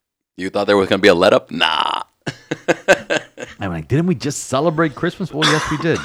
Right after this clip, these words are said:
Speaker 1: <laughs>
Speaker 2: You know, because, 'cause this weekend, Jesus continues.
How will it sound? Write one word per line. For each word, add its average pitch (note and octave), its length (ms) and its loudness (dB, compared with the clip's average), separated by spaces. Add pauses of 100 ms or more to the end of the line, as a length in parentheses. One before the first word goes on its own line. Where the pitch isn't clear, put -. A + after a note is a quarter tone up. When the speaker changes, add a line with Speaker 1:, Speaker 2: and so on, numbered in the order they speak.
Speaker 1:
<laughs> - 160 -20
Speaker 2:
You A#2 60 -6
know, A2+ 120 0
because, F#2+ 360 -4 (320)
'cause A2+ 140 0
this A3+ 260 2
weekend, G#2+ 400 -4 (320)
Jesus D3 440 -2 (160)
continues. F#3 760 0